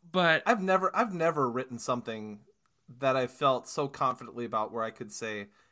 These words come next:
Speaker 2: "Yeah, this will save you for sure."
Speaker 1: Yeah, it, it, it's kinda nuts.
Speaker 2: <laughs>
Speaker 1: But I,
Speaker 2: Uh.
Speaker 1: again, though, that, that kind of goes back to the whole underpinning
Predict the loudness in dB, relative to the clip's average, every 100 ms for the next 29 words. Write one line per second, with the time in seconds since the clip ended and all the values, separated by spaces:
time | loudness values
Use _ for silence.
0 | _ -8 -6 -6 -10 _ _ -16 -4 -4
1 | -2 0 0 -2 -8 _ _ -8 0 0
2 | 0 -8 -10 -12 -8 -10 -10 _ _ _
3 | _ _ _ _ _ _ _ _ _ _
4 | _ _ _ -16 -14 -10 -10 _ -4 -4
5 | -4 -6 -6 -8 -6 -8 -10 -16 -20 _
6 | _ _ _ -12 -10 -14 -12 -14 _ -18
7 | _ -20 -20 -20 -20 -20 -20 -20 -20 _
8 | _ 6 8 8 6 0 -4 -12 -20 _
9 | _ _ -2 4 4 4 0 2 2 4
10 | 2 -2 0 0 2 0 -2 -16 _ _
11 | _ _ _ _ _ _ -2 0 0 2
12 | 4 4 0 -20 _ -12 -6 -6 -4 -2
13 | -2 -4 _ 0 0 -2 -2 -2 -2 -2